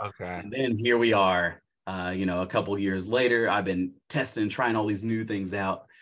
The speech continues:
Speaker 2: For me, real estate, uh, investing on the rental side is a little bit passive-y, passive-y
Speaker 1: Okay.
Speaker 2: income. Uh, and I thought, "Hey, there's a better way I can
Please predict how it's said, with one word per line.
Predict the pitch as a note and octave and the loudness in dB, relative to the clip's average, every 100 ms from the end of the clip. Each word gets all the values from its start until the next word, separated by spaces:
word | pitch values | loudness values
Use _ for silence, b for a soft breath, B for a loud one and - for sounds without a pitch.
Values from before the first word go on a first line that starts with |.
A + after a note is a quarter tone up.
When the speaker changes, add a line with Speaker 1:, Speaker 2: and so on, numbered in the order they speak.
| b b _ | b b _
Speaker 2:
For | G#2+ | -4
me, | A2 C3+ C3 | 2 2 2
real | A#2 A2 | 2 0
estate, | G#2 - B2 B2 - _ - | -2 -2 -2 -4 -14 _ -4
uh, | G2 F#2+ G2 F#2+ _ _ | -2 -2 -6 -12 _ _
investing | A#2+ G2 A2+ - A2 | -4 0 0 0 -2
on | F#2+ | -2
the | F#2 | -4
rental | G2+ A#2+ D3+ C#3 | -4 -4 -4 -4
side | B2+ C3 D3 | -2 0 0
is | G#2+ | -2
a | F#2+ | -4
little | G2+ G#2 F#2 | -4 -4 -2
bit | G2 - _ _ _ _ _ _ _ _ _ | -4 -6 _ _ _ _ _ _ _ _ _
passive-y, | A2+ G#2 - F3 F3+ E3 - - F3+ F#3 G3 G#3+ - - | -2 0 2 4 4 2 -8 -10 -8 -6 -6 -10 -12 -4
passive-y | A#2+ - D#3 D3+ | -2 0 -2 2
Speaker 1:
Okay. | D3 D3 | 2 0
Speaker 2:
income. | - D#3 D3 D3+ _ _ _ | 0 0 -2 -4 _ _ _
Uh, | G#2 G2+ G2 G2 | -4 -2 -2 -4
and | G2 G2 F#2+ F#2+ - _ _ _ | -6 -6 -4 -6 -8 _ _ _
I | - | -6
thought, | - G#2+ | 0 0
"Hey, | C3 B2+ | 2 0
there's | A2 A#2 | 0 -2
a | A2 | -2
better | C3 B2 | 0 0
way | A2 A2 G#2 | 0 -2 -2
I | - G#2 | -2 -2
can | G#2+ F2+ F#2 | -4 -6 -10